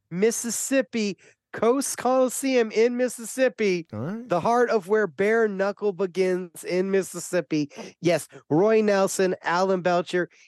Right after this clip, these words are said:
Speaker 1: It is free on YouTube, people, if you wanna check that out. Eight P M Eastern. So that would be five in the Pacific time.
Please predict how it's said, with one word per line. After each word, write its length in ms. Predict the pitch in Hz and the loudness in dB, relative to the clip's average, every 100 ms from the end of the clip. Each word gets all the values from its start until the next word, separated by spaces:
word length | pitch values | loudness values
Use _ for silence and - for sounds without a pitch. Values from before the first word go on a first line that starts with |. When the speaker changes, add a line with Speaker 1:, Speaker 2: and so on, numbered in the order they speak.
| _ | _
Speaker 1:
It 140 | 196 196 | -2 0
is 120 | 185 | 0
free 280 | - 208 202 | 0 2 4
on 140 | 196 | 2
YouTube, 500 | 190 190 185 196 180 | 0 -4 -6 -8 -6
people, 500 | 180 175 165 175 165 - - | -2 -2 2 0 0 -4 -6
if 220 | - 185 185 | 0 0 2
you 80 | |
wanna 240 | 190 185 180 | 2 2 0
check 220 | 180 170 | -2 0
that 300 | 175 156 156 | 0 0 0
out. 280 | 156 151 - _ _ _ _ - | 0 0 -2 _ _ _ _ -4
Eight 220 | 175 208 _ | -4 -4 _
P 300 | - 196 196 | -16 -6 -2
M 160 | 190 185 - | -2 -4 -10
Eastern. 520 | 175 165 - 127 123 - - - | -14 -14 -8 -8 -8 -14 -20 -12
So 120 | - 160 | -4 0
that 180 | 165 | 2
would 100 | 165 | 2
be 140 | 151 160 | 0 -2
five 420 | - 165 165 160 | -2 0 2 2
in 120 | 156 | 2
the 100 | 156 | 0
Pacific 580 | - 156 - 156 156 143 | 0 -4 0 -2 -2 -4
time. 480 | - 147 147 147 | -2 0 0 -2